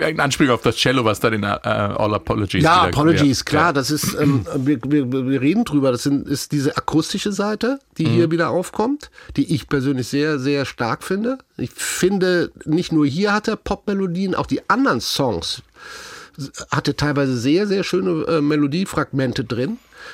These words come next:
Speaker 1: die man natürlich nicht so wahrnimmt, weil sie zwischen Schreien und Verzweiflung plötzlich auftauchen in einem ganz anderen Soundkonzept. Und wir haben dieses akustische und wir werden nachher natürlich noch auf, bei All Apologies drauf kommen,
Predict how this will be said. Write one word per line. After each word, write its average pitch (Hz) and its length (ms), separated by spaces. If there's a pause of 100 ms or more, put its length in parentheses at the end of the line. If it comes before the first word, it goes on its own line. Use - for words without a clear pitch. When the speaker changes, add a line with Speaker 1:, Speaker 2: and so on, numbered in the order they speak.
Speaker 1:
die 151 80
man 151 140
natürlich 143 280
nicht 147 120
so 139 140
wahrnimmt, 165 480 (100)
weil 135 380
sie 143 100
zwischen 139 580
Schreien 156 640
und 143 440 (300)
Verzweiflung 143 1000
plötzlich 117 400
auftauchen 139 600
in 131 140
einem 123 100
ganz 131 200
anderen 127 200
Soundkonzept. 123 680
Und 123 240
wir 131 240
haben 175 180
dieses 143 340 (200)
akustische 277 800
und 139 220 (140)
wir 123 440
werden 139 240
nachher 214 400
natürlich 196 480
noch 160 160
auf, - 160
bei 139 220
All 143 180
Apologies 131 540
drauf - 240
kommen, 120 240